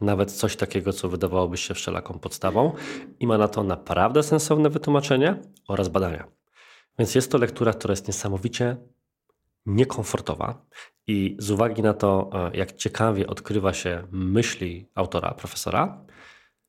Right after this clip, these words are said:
to nie zdradzę więcej i gorąco Ci polecam, żebyś, e, zmierzył bądź zmierzyła się w przyszłym roku, jeżeli jeszcze tego nie zrobiłaś, właśnie z How Brands Grow,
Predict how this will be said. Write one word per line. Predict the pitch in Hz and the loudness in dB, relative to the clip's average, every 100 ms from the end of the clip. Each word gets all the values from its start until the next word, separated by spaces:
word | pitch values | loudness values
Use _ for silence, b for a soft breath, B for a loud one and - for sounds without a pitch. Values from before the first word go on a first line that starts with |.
| _ _ _ _ _ - | _ _ _ _ _ -2
to | 117 | 2
nie | 117 | 4
zdradzę | 117 135 170 | 6 6 4
więcej | 131 95 - 170 - - _ - | 4 4 2 -2 -4 -18 _ 0
i | 110 107 110 | 2 2 2
gorąco | 107 98 104 123 135 123 | 0 4 4 4 0 -6
Ci | - - | -6 -6
polecam, | - - - 95 104 | -4 -4 -6 -8 -8
żebyś, | 92 90 87 87 - - | -6 -4 -4 -6 -8 -10
e, | 90 92 | -12 -10
zmierzył | 90 113 123 127 | 0 2 4 4
bądź | 104 92 | 2 -2
zmierzyła | 85 87 87 101 | -4 -4 0 2
się | 92 - | 0 -4
w | 90 | -8
przyszłym | - - 117 | -6 -4 -2
roku, | 92 85 - | 0 -2 -6
jeżeli | 80 85 | -10 -8
jeszcze | 90 - | -8 -8
tego | 120 123 | -4 0
nie | 127 | 2
zrobiłaś, | 120 113 110 104 - - b b b b _ _ _ - | 0 0 0 0 -2 -12 b b b b _ _ _ 4
właśnie | 104 107 - | 6 6 2
z | 95 87 90 - | -2 -2 -4 -10
How | - 117 | 0 2
Brands | 95 92 85 85 - - _ - | 2 0 -2 -6 -12 -16 _ -6
Grow, | 92 90 87 | 0 0 -2